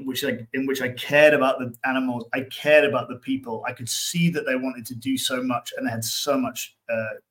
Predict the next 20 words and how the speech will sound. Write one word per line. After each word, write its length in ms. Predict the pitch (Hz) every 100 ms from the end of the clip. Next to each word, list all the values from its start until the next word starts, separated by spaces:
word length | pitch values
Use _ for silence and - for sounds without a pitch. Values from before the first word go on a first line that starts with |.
| _
passion 440 | 135 127 - 113
and 140 | 113 110
ideas, 500 | 113 110 131 120 107
but 160 | -
they 80 | 120
just 200 | 117 113
didn't 220 | - 127
have 420 | 113 127 123 110 113 - - -
the 80 | -
confidence 640 | - 127 131 123 117 - -
or 120 | 113
the 80 | 110
skill. 600 | - - 123 117 110 107 _ _ _ _ _ _ _ _
And 480 | 120 120 117 113 110
my 220 | 123 151 151
job 200 | 147 131
was 180 | 123
really 220 | 131 147 131
just 260 | 131 -
to 160 | - 127